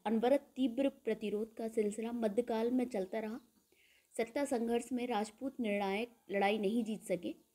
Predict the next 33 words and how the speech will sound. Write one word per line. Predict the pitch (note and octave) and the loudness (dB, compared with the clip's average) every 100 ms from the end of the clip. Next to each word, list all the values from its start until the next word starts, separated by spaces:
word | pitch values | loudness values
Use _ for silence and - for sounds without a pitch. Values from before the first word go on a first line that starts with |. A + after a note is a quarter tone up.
| _ _ _ - | _ _ _ -10
इसका | - C#4 | 0 2
मुख्य | B3+ B3+ D4+ | 2 0 -2
कारण | C#4+ A3+ G3+ - - - | 0 0 -2 -8 -12 -4
राजपूतों | G3 G3 A3 B3 | -2 -2 -6 -2
में | C#4 | -2
साधारणतः | C4+ A#3 A3 A#3+ B3 | -2 -4 -4 -6 -8
आपसी | - G3+ - C4 | -4 -4 -4 -10
सहयोग | A#3 A3+ A3+ A3+ | -4 -2 0 -2
का | A#3+ | -2
अभाव, | G#3 G3 G3+ B3+ - _ _ _ F#3+ | -4 -4 -6 -8 -12 _ _ _ -2
युद्ध | A#3+ A#3 | 2 4
लड़ने | B3+ A#3+ B3 | 4 4 0
की | B3+ B3+ | -2 -6
कमजोर | A3+ G#3+ B3 B3 | -6 0 2 2
रणनीति | G#3 G3+ G3 F#3+ D#4+ | 2 0 0 0 -2
और | D#4 | -2
सामंतवाद | - G#3 G3 F#3+ E3 | -2 -2 -2 -4 -10
था। | E3+ - F3+ - _ _ _ _ _ _ _ _ | -14 -18 -18 -20 _ _ _ _ _ _ _ _
तो | C4+ | -2
देखो, | B3+ C#4+ C4 - - _ _ _ - | 0 0 -2 -8 -20 _ _ _ -8
संघर्ष | - G#3 G#3+ B3 | -2 4 4 4
तो | - E4+ | 4 4
हुआ | D#4 D#4+ | 6 4
है | C4+ A3+ | 4 2
राजपूतों | G3 G3 - - B3 B3+ | 2 2 0 -10 -2 0
और, | C4 C#4 | 2 2
अ, | C#4 C#4 C4+ - G#3+ G3+ G3 - _ _ _ | 4 2 0 -4 -4 -2 -4 -8 _ _ _
ये | G#3 G#3 G#3 | -8 -4 -2
मुस्लिम | G#3 A3 A#3+ B3+ | -2 0 2 0
शक्ति | A3+ - G3 | 0 -6 -12
में, | F#3+ - _ _ - - | -14 -16 _ _ -20 0
लेकिन, | A#3 B3+ D#4+ D#4+ | 2 4 6 8
अ, | D#4+ | 6